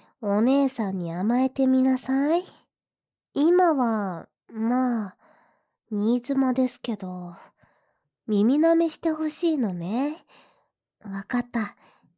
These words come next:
いいわよ。ちゃんと甘えられて偉いね。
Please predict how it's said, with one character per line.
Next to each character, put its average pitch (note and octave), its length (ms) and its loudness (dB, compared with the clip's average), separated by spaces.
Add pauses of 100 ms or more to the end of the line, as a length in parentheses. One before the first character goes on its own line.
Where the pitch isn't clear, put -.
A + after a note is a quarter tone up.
(160)
い C4 200 2
い B3+ 60 0
わ G3+ 120 -2
よ。 F#3+ 160 -6 (1300)
ち G3 80 -8
ゃ G#3 160 0
ん A3+ 80 -2
と A3+ 100 -2
甘 A3+ 300 0
え A#3 80 0
ら A#3+ 100 -2
れ A#3 140 -2
て A#3 140 -6
偉 A#3 680 -4
い B3+ 100 -2
ね。 D4 560 -4